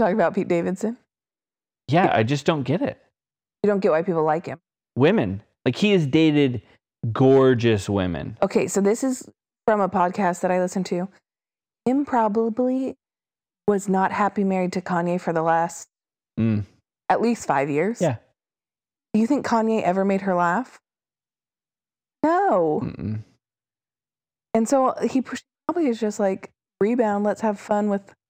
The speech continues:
Speaker 2: With Petey.
Speaker 1: who's, like, the complete opposite
Speaker 2: Yeah.
Speaker 1: of Kanye.
Speaker 2: Well, and, like,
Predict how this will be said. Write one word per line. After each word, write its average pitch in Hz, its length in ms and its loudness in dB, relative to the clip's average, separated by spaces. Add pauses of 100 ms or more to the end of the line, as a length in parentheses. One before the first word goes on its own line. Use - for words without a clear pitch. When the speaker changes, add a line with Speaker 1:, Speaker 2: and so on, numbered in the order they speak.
(200)
Speaker 2:
With 107 220 -4
Petey. 98 440 -2 (300)
Speaker 1:
who's, 233 160 0
like, 208 160 -2
the 208 100 -2
complete 208 600 -2
opposite 175 480 -2
Speaker 2:
Yeah. 208 140 0
Speaker 1:
of - 40 -6
Kanye. 156 300 -8 (220)
Speaker 2:
Well, 147 100 4
and, 156 100 2
like, 143 220 0